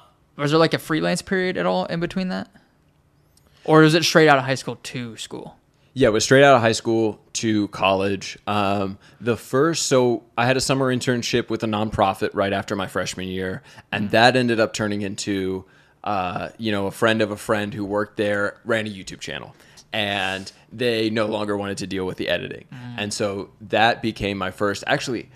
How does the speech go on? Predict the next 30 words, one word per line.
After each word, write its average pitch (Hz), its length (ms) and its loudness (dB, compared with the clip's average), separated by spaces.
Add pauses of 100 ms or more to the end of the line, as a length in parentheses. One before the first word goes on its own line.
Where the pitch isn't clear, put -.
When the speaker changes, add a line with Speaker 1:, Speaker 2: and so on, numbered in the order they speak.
(140)
Speaker 2:
I 143 140 0
worked 175 200 -4
with 117 140 -2
them 92 220 -2
for, 87 500 -6
I - 140 -10
wanna 139 180 -6
say, 87 440 -8 (280)
five 92 380 -4
or 110 80 -2
six - 380 -6
years, 101 400 -2
Speaker 1:
Dang. 151 280 -12
Speaker 2:
just 120 240 -6
editing. 113 380 0
I 123 60 0
mean, 170 100 2
it 185 40 2
wasn't 175 260 2
a 143 40 4
ton 127 220 2
of 110 60 0
videos. 120 300 2
It - 20 -4
was 156 120 -4
one, 147 480 0
maybe 131 220 -2
two 151 220 2
a 147 40 2
month. 120 440 0